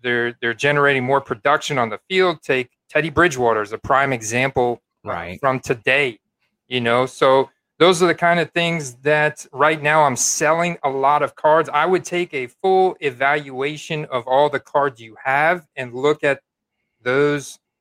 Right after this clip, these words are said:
Speaker 1: players' positions in their depth charts and look at the, the market size of the team they're on, and, and go to eBay and look at what the recently solds are. Like, go to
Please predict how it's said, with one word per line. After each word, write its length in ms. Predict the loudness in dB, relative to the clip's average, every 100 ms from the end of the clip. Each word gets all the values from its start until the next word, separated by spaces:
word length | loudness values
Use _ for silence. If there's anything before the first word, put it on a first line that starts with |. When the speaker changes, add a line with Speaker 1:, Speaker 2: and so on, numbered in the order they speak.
| _
Speaker 1:
players' 460 | -2 2 2 2 -2
positions 800 | -4 -6 -4 -4 -4 -6 -8 -8
in 160 | -8 -4
their 160 | -4 -4
depth 320 | -2 -4 -2
charts 340 | -2 -2 -2
and 220 | -8 -8 -2
look 240 | 0 -2
at 360 | -4 -2 -2 _ _ _ _ _ _
the, 400 | -6 -4 -4 -10 -10
the 80 |
market 480 | -8 0 2 2 -4
size 480 | -2 0 2 2 0
of 120 | -2
the 100 | -4
team 340 | -6 -6 -4 -4
they're 220 | -4 -2
on, 460 | 0 0 0 -4 _
and, 480 | -10 -6 -6 -8 -12 -20 _ _ _
and 260 | -8 -8 -6
go 280 | 0 2 2
to 580 | 0 -6 -4 -4 -6 -8
eBay 460 | -6 -2 2 4 4
and 180 | 2 2
look 180 | 2 2
at 140 | 2
what 280 | 2 2 0 _ _
the 140 | -2
recently 600 | 0 -4 -4 -6 -4 -4
solds 520 | -4 0 2 2 0 0
are. 320 | 4 6 4
Like, 180 | 0 -4
go 140 | 0 2
to 120 | 2